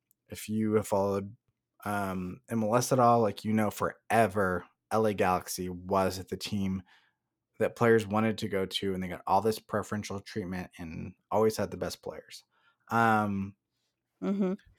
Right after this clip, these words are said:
Speaker 1: and so, you know, it makes sense that if, um, an L A team is entering the league, um, that, yeah, you would want to play for them. Um,
Speaker 2: Mm-hmm.
Speaker 1: so I made a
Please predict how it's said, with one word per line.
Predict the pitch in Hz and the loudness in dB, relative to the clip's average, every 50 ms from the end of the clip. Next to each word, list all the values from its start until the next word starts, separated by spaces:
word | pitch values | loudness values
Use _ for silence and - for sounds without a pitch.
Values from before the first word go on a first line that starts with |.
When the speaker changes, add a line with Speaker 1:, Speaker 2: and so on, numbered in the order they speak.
| _ - | _ -4
Speaker 1:
and | 143 143 | -2 0
so, | - 160 156 | 2 4 4
you | 147 143 160 | 4 4 2
know, | 131 113 120 | 2 2 2
it | 117 | 4
makes | 123 139 131 - | 2 2 0 0
sense | - 160 135 113 - | 0 0 0 0 0
that | - 90 92 - - _ | 0 -2 -2 -2 -6 _
if, | - 107 110 - - - - _ _ - | -2 -2 -2 -2 -4 -10 -18 _ _ -6
um, | 107 107 - 101 101 98 98 95 | -4 -2 -2 0 -2 -2 -4 -4
an | - 107 107 | -4 -4 -4
L | 101 95 101 | -2 -2 -2
A | 101 98 | -4 -4
team | 196 - - 101 98 | -6 -6 -6 -6 -6
is | 98 95 - | -8 -8 -10
entering | 95 107 104 - 98 98 95 | -10 -10 -8 -8 -6 -6 -6
the | 92 | -6
league, | 92 107 120 123 123 120 117 - - _ _ _ _ _ _ _ _ _ - | -4 -4 -2 -2 -2 -2 -4 -8 -16 _ _ _ _ _ _ _ _ _ -10
um, | - 208 208 202 101 - 196 196 - - 190 95 90 - _ _ _ _ _ _ _ _ _ _ _ _ _ _ _ _ _ _ _ _ _ _ _ _ _ _ _ | -6 -6 -4 -4 -4 -6 -6 -6 -6 -6 -6 -8 -10 -12 _ _ _ _ _ _ _ _ _ _ _ _ _ _ _ _ _ _ _ _ _ _ _ _ _ _ _
that, | - 127 123 123 139 135 - | 0 4 6 6 6 6 4
yeah, | 190 214 151 131 - _ - | 4 4 2 0 -4 _ 0
you | 127 127 131 | 4 6 6
would | 131 135 135 131 131 135 131 131 127 - _ _ _ _ _ - | 6 6 8 6 6 6 4 0 -4 -10 _ _ _ _ _ -4
want | 107 110 120 | -4 -2 -2
to | 139 117 | -2 -4
play | - - 127 165 220 | -4 -2 -2 -2 0
for | 214 123 | 0 -2
them. | 95 - - - - - _ _ _ _ - | -4 -4 -6 -10 -12 -14 _ _ _ _ -4
Um, | 202 214 151 104 - 101 101 104 98 98 | -2 0 2 2 2 2 2 2 2 0
Speaker 2:
Mm-hmm. | 92 101 - - | -2 -4 -4 0
Speaker 1:
so | - 107 | 2 2
I | 113 | 2
made | 117 117 113 | 4 2 2
a | 110 107 101 101 | 2 0 -2 -2